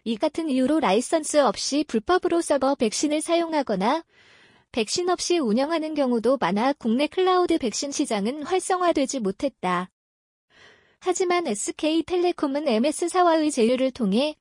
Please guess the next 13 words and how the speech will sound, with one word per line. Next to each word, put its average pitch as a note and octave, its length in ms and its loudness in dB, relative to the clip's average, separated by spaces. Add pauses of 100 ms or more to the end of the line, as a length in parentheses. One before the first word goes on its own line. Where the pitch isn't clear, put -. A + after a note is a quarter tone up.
(760)
서버 F4+ 340 2
백신인 D#4+ 520 -2
포프런트 E4+ 540 -2
엔드포인트 D#4 720 0
프로텍션을 D#4 720 -2
가상 C4+ 360 0
서버 C#4+ 320 2
오에스에서 C#4 840 2
개별적으로 C4+ 720 0
설치할 F#4 540 0
수 D#4+ 100 -2
있도록 B3 580 -2
했다. F3+ 440 -4